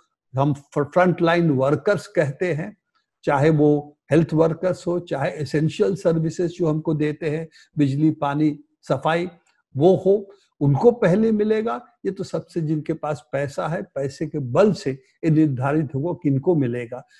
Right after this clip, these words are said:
जहां पर महामारी जिन देशों में महामारी ज्यादा है, उनको मिलेगा या पहले मिलेगा उन देशों को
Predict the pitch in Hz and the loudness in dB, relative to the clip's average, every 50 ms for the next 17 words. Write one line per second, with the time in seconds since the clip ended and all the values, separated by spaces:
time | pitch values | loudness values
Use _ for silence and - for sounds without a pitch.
0 | _ _ _ - 165 143 170 196 190 202 208 196 185 170 156 127 147 165 165 160 | _ _ _ 0 2 2 2 2 2 0 0 0 0 -2 -2 -2 -2 0 0 0
1 | 165 170 180 208 208 170 135 123 160 180 190 165 151 151 156 156 - 196 190 196 | 2 2 0 0 0 -2 0 0 2 2 2 2 2 2 2 2 0 0 0 0
2 | 190 190 190 170 156 139 143 160 165 165 175 185 190 165 127 120 135 131 139 160 | 0 -2 -4 -4 -4 -4 -4 -2 -2 -2 -2 -2 -2 -2 -2 -2 -2 0 0 0
3 | 175 190 170 185 220 214 - _ _ _ _ - 143 135 135 135 233 240 220 226 | 0 0 0 -2 -2 -6 -8 _ _ _ _ -4 0 0 2 4 4 4 6 6
4 | 226 226 233 226 226 240 240 - - _ _ _ - 208 202 - 151 139 147 175 | 6 6 4 4 2 0 -4 -6 -10 _ _ _ -6 -6 -6 -4 -2 0 2 2
5 | 175 170 165 160 165 160 156 175 170 - 185 208 220 208 160 147 143 - - 151 | 2 2 0 -2 -4 -4 -4 -6 -6 -2 2 4 4 4 4 2 0 -2 -2 -4
6 | 131 127 - 147 151 - | -4 -4 -6 -8 -8 -8